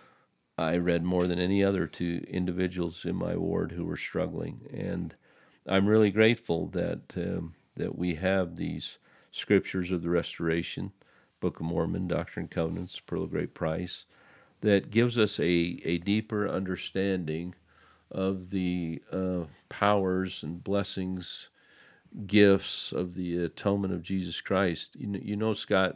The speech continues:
uh, Robert J. Matthews, who wrote the Bible Dictionary,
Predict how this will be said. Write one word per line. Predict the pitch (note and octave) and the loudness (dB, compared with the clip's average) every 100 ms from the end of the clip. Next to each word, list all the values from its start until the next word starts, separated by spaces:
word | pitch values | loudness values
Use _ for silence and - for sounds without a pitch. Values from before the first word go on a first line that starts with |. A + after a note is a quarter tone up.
| G2+ | -4
uh, | F#2+ F#2 | -4 -2
Robert | F#2 F#2+ F#2+ E2+ | -2 -2 0 0
J. | G2 F#2 | 0 0
Matthews, | F#2+ F#2+ - E2 - | 2 0 -2 -8 -4
who | F#2 | 0
wrote | F#2+ F2 | 0 0
the | F#2+ | -4
Bible | F#2 F2 | -4 -4
Dictionary, | F#2 F2 - F2 F2 | -6 -8 -8 -6 -6